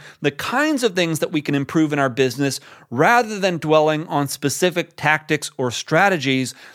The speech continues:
That way, once we have our growth equation, we can look at various ways of increasing each one of the elements of the equation and not getting tied down to specific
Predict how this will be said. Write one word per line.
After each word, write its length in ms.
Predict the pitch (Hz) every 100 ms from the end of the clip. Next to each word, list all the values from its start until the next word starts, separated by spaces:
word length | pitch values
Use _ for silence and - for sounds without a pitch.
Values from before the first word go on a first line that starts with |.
| _
That 280 | 185 285 269
way, 320 | 180 147 165 - _
once 260 | 147 190 -
we 140 | 180
have 340 | 151 196 247 220
our 140 | 185
growth 300 | 147 156 147
equation, 560 | 131 143 135 127 156 165
we 120 | 147
can 280 | 175 160 147
look 180 | 147
at 120 | - 113
various 540 | 107 151 170 156 -
ways 420 | 127 131 131 123
of 180 | 147 123
increasing 680 | 120 - 175 180 151 113 95 - - -
each 300 | 170 - 131
one 340 | 131 135 139 -
of 260 | 127 127
the 280 | 113 120 120 196
elements 420 | 214 143 117 -
of 120 | 135
the 100 | 123
equation 640 | 120 - 120 113 120 117 - - -
and 140 | 147
not 220 | 165 160 127
getting 260 | 147 135
tied 420 | 127 - 135 127
down 400 | 123 120 120 120 - - -
to 300 | 135 123 123
specific 760 | - - 113 - 117 104 -